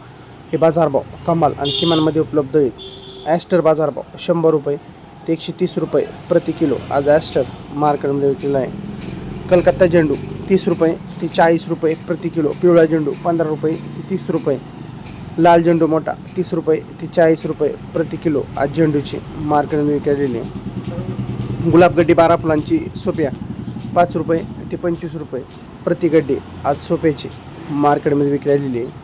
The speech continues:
टॉप सिक्रेट वीस फुलांचा बंच पन्नास रुपये ते नव्वद रुपये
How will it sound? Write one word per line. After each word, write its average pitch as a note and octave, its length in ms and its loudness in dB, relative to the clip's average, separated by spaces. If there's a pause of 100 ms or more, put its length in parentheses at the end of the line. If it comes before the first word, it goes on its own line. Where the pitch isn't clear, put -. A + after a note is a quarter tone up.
(2750)
टॉप F#3 180 8
सिक्रेट F#3+ 360 6
वीस G3 260 2
फुलांचा E3 320 4
बंच D3+ 200 4 (360)
पन्नास F3 340 2
रुपये E3 280 0 (540)
ते E3+ 60 0
नव्वद F3 400 4
रुपये D3 280 0